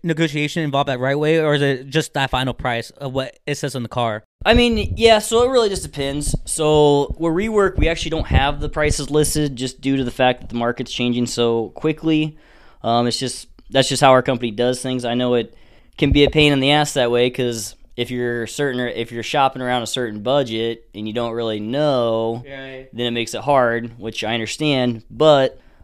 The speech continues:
Speaker 2: um, you mean, you can always call in, or, like, the website, you can always, you know, grab the stock number and we can look it up from there. But as far as, like, the Indian process, yeah, doing all that and then paperwork, signing,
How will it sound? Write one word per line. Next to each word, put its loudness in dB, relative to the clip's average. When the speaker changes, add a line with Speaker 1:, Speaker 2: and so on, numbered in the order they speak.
Speaker 2:
um, -2
you -2
mean, -4
you -6
can -6
always 0
call 2
in, -2
or, 0
like, -2
the -4
website, 0
you -6
can -8
always, -6
you -16
know, -10
grab -2
the -8
stock 2
number -6
and -10
we -16
can -16
look -14
it -10
up -8
from -12
there. -4
But 2
as -4
far 4
as, 0
like, -2
the -2
Indian -2
process, -2
yeah, 0
doing -2
all 2
that 2
and -8
then -8
paperwork, -2
signing, -4